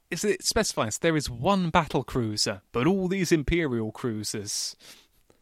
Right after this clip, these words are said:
Like, there's a lot of those. So that makes it sound like the Imperial cruisers are, like, the main body of the ships. Or, you know, it's like, there's, it's very specific. There is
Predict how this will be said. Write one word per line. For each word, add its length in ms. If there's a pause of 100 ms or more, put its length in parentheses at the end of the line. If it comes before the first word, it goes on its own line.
(180)
Like, 120
there's 140
a 40
lot 240
of 100
those. 380
So 240
that 140
makes 220
it 100
sound 240
like 360
the 120
Imperial 540
cruisers 540
are, 40
like, 300
the 100
main 480 (400)
body 400
of 240
the 120
ships. 800 (500)
Or, 160 (480)
you 80
know, 100
it's 140
like, 180
there's, 240 (140)
it's 160
very 180
specific. 500
There 140
is 160